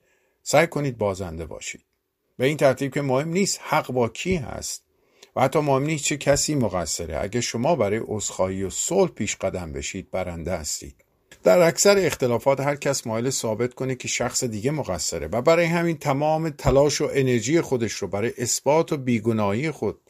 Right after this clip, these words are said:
و مقصر دانستن دیگری می‌گذاره.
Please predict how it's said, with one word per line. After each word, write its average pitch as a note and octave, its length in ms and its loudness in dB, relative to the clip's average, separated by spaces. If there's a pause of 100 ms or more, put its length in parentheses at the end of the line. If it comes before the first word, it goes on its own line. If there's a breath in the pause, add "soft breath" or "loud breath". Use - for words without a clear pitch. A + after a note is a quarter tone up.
(120)
و A#2 100 0
مقصر A#2 600 2
دانستن G#2+ 600 0
دیگری G2+ 500 -2
می‌گذاره. D2+ 440 -8